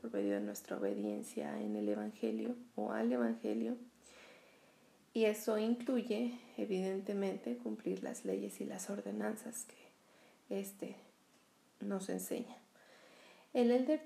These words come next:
John Madsen mencionó, "Él es Jesucristo, el tan esperado Mesías, Salvador y Redentor del mundo, de quien los profetas testificaron que vino al mundo,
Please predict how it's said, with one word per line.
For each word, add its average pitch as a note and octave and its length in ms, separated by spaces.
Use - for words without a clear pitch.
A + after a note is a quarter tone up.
John G#3+ 360
Madsen A3+ 680
mencionó, G3 640
"Él A#3 200
es A#3+ 160
Jesucristo, - 840
el - 100
tan G#3 220
esperado G3+ 520
Mesías, G#3 600
Salvador G3 680
y A3 80
Redentor G3+ 580
del G3+ 160
mundo, G#3 380
de G#3 160
quien G3 220
los F#3 160
profetas G3 540
testificaron G#3+ 840
que A3+ 140
vino G3+ 300
al G#3+ 120
mundo, A3 360